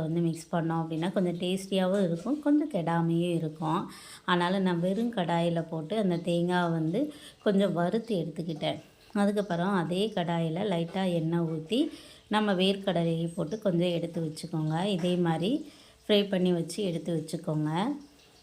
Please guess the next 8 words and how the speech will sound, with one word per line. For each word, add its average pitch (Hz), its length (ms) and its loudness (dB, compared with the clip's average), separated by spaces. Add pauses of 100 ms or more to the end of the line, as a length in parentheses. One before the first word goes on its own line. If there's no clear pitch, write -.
(720)
அதே 190 240 4 (100)
கடாயில 170 580 2
ஆயில் 175 380 2
ஊத்திட்டு 160 400 -4 (540)
தேவையான 190 460 4 (100)
அளவு 170 240 0 (140)
கடுகு, 165 400 0
உளுந்து 165 320 0